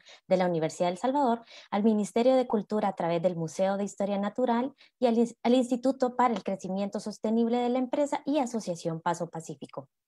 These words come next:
Mi nombre es Alejandra Trejo, pertenezco a la Sociedad Mesoamericana para la Bio-, Biología y la Conservación. Me acompaña Néstor Herrera, también, eh, parte de, de esta sociedad y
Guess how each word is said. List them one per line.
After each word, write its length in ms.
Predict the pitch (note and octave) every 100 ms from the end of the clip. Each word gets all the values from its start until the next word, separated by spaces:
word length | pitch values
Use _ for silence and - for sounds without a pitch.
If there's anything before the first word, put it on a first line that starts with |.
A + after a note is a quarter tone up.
| _ -
Mi 120 | G#3+
nombre 320 | G#3 G3+ G3+
es 100 | G3+
Alejandra 460 | G#3+ G3 G3 G3 G3
Trejo, 340 | - F4+ G4
pertenezco 560 | D#4+ D#4 F#3 F3+ - G#3+
a 40 |
la 100 | G3
Sociedad 400 | G3+ - E3+ E3+
Mesoamericana 680 | F#3 G#3 G3 G3+ - G3+ G3
para 220 | F#3+ F3
la 140 | D#3
Bio-, 260 | D3 D3+ - _
Biología 420 | G3 G3+ F#3+ G#3
y 80 | G#3
la 140 | G#3+ A#3
Conservación. 580 | B3+ C#4 D4+ D#4+ F4+ - - - -
Me 80 | C4+
acompaña 500 | C#4 C#4+ C4+ C4 C4
Néstor 400 | B3+ B3 B3 C#4
Herrera, 400 | C#4 B3 A3 B3+
también, 480 | G#3 F#3 F3+ F#3 G#3+ - _ _
eh, 760 | G#3 F#3+ F3+ F3 E3+ E3 D#3+ D#3+
parte 360 | F#3+ F#3+ - G#3+ F3+
de, 320 | E3+ D#3 E3
de 80 | F3+
esta 200 | F3 G#3+
sociedad 540 | - A#3 B3+ A#3 A#3+ C4
y 340 | B3+ C#4+ -